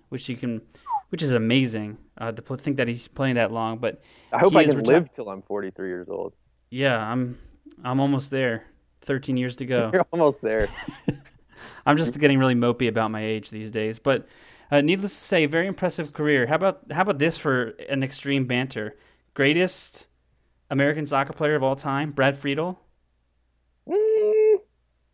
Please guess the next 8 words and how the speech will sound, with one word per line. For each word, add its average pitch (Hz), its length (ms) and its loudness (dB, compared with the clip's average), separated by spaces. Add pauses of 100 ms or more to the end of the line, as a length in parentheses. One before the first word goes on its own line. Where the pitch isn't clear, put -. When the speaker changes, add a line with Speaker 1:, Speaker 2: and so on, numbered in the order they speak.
(600)
Speaker 2:
uh, - 40 2
I 339 880 6 (720)
don't 269 140 0
know 269 80 8
about 156 240 6
that. 110 300 6 (720)
I 160 60 2
mean, 190 240 8